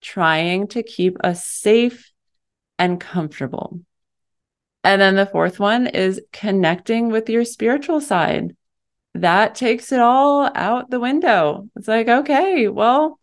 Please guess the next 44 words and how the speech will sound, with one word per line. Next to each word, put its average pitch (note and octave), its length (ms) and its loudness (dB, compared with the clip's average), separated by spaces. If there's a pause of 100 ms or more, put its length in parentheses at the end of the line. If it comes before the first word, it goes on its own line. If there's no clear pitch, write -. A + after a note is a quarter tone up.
I G3+ 140 0
don't B3 180 -2
need C#4 160 -2
to D#4+ 80 0
be C4+ 120 0
perfect G#3+ 680 -2
'cause G#3 280 -4
I'm G#3+ 240 2
not A#3+ 200 4
making B3 340 0
this G#3+ 160 -2
work. F#3 480 -2
It's F#3+ 220 -8
not G#3 260 0
up A3 160 0
to C4+ 120 0
me. A3 200 4
It's G#3 160 -2
not E3+ 160 -2
about A3 400 2
me. A3 440 0 (320)
And G3+ 200 0
it's G3+ 240 -4
certainly G3 460 0
not E3 400 0 (480)
for G3+ 320 -2
me. - 340 -10 (220)
It F#3+ 140 0
is F3 180 0
just D#3+ 340 -4 (100)
flowing D#3 460 -4
through C#3 200 -6
me." - 260 -8 (640)
So D3+ 540 2
those G#3+ 440 4
are B3+ 140 2
the B3 120 2
four F#3+ 360 0
ways E3 520 -2
that F#3+ 200 -2
you E3 240 -4
can G3 180 -4
think E3 160 -4
about D3 460 0